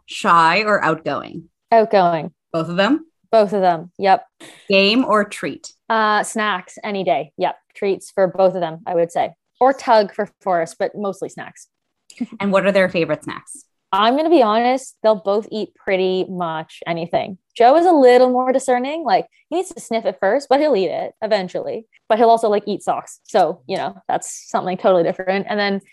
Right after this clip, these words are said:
Speaker 2: Forrest will eat anything that has, like, a single calorie, but she's pretty good about not eating stuff she's not supposed to, which is amazing. Like, she'll pick it up, but she won't eat it. I think that's the, uh, street dog instinct. So, <laughs> yeah.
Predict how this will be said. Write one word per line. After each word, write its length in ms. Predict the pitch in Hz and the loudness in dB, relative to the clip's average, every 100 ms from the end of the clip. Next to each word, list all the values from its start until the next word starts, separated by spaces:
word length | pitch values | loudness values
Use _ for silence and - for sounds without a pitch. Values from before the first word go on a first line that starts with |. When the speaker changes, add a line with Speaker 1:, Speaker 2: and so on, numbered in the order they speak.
| _ _ | _ _
Speaker 2:
Forrest 320 | - 262 262 247 | 2 4 2 2
will 380 | 226 220 220 - | 2 4 2 -2
eat 460 | 214 208 196 - - _ _ | -4 -4 -6 -16 -20 _ _
anything 880 | 233 233 285 330 - 359 359 349 349 254 | 0 2 2 -2 -2 -2 0 -4 -4 -2
that 200 | 240 - | 0 0
has, 220 | 214 202 | -2 -4
like, 140 | 202 | -4
a 40 | 202 | -8
single 360 | - 196 202 196 | -8 -4 -2 -2
calorie, 640 | 185 170 170 185 285 - _ | 0 0 0 -2 -4 -8 _
but 120 | 220 | 0
she's 160 | 220 226 | 0 -2
pretty 300 | - 269 381 | 0 2 4
good 180 | 233 247 | 6 4
about 240 | 226 208 | 4 2
not 240 | 202 214 | 0 -2
eating 180 | 220 208 | -4 -6
stuff 220 | 196 196 | -6 -8
she's 80 | 196 | -6
not 160 | 185 175 | -6 -6
supposed 320 | - 170 - | -6 -8 -8
to, 160 | - - _ - | -10 -10 _ -6
which 120 | 196 | -2
is 160 | 185 170 | -2 -4
amazing. 480 | 196 180 160 - 196 _ - | -4 -2 -2 -6 -8 _ -8
Like, 120 | 180 | -4
she'll 100 | 240 | -2
pick 180 | - 349 | -2 2
it 80 | 294 | 4
up, 220 | 185 - _ _ - | 2 0 _ _ -2
but 220 | 175 160 | -2 -2
she 140 | - | -4
won't 160 | 247 214 | -2 -2
eat 80 | 180 | -4
it. 140 | - - | -8 -8
I 60 | |
think 140 | 226 233 | -6 -2
that's 180 | 247 - | -2 -2
the, 200 | 208 185 | 2 2
uh, 180 | 170 | 2
street 340 | 170 - 190 175 | -2 -6 -8 -4
dog 220 | 175 165 | -4 -4
instinct. 400 | 165 - - - _ _ _ | -6 -12 -18 -18 _ _ _
So, 200 | - - - | -6 -6 -8
<laughs> 180 | 240 - - | -12 -10 -12
yeah. 60 | - | -12